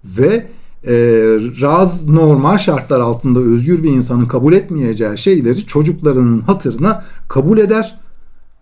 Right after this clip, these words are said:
Ondan sonra onun çocukları da kendi çocukları için aynı şeyleri yapar. Bu hep böyle devam eder. Yani bir insanı köleleştirmek istiyorsan çocuk yaptıracaksın önce. Ben, ha, İsviçre'de yaşıyor olsaydım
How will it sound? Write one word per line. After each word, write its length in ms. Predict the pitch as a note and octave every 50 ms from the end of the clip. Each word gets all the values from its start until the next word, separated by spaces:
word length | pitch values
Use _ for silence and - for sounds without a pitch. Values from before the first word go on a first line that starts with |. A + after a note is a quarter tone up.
| _ _ - -
Ondan 340 | - F3 F#3+ F#3+ F#3+ G3 F#3
sonra 240 | F#3 G3 F#3 E3+ F3
onun 180 | F3+ F#3 F#3+
çocukları 540 | F#3 - E3 D#3+ - - F#3 G3 G3+ G#3 F#3
da 160 | F3 C3 -
kendi 280 | - - D3+ E3+ E3+ -
çocukları 400 | - C#3 B2 A#2+ - B2+ B2 A#2+
için 220 | A#2+ - - B2+ - -
aynı 260 | B2 C#3+ D#3+ E3 D#3
şeyleri 380 | D3+ - E3 D#3+ D#3 D#3+ D3+ D3+
yapar. 420 | D3+ D3 D3+ E3+ E3 D#3 B2+ A2
Bu 120 | A#2 G#2+
hep 300 | - F#3 G#3 F#3+ - -
böyle 340 | C#3 C#3 C3 C3 C3+ B2 A2
devam 360 | A#2+ A#2+ B2 C3 C3 B2+ A#2+
eder. 240 | G#2+ F2 F#2 F#2+ G2
Yani 420 | G2+ A#2 C3 C#3+ D3 D3+ D3+ - - - - - _ -
bir 80 | C3+ C#3+
insanı 440 | D3 D#3 D#3 D3+ D3+ D#3 D#3 E3 D3+
köleleştirmek 720 | - D3+ D3+ D3+ D3+ D#3 D3+ - - - D#3+ E3 D#3 D3+
istiyorsan 500 | - - - - F#3 C#3+ - F#3 F#3+ F#3
çocuk 380 | F#3 - - - - - - A2
yaptıracaksın 640 | G2 - - - F2 D#2 - F2 - - - -
önce. 300 | - - - D2 - B1+ - - _ _ _ _ _ _ - - _ _ _
Ben, 540 | A#2 G#2+ B2 D#3 D3+ D#3 D#3 D3+ D3+ - - - _ _ _ _ _ _ _ _ _ _ _ _ _ _ _ -
ha, 300 | - - C#3+ B2+ B2 - -
İsviçre'de 540 | B2+ A#2+ A#2+ D3+ D3 - D#3 D3 C#3+ D3+
yaşıyor 380 | D3 D3 C#3 C3 - D#3+ D3+ D3+
olsaydım 600 | D3+ C#3 C3+ B2+ - E3+ D#3 D#3 E3+ F#3+ F#3 F#3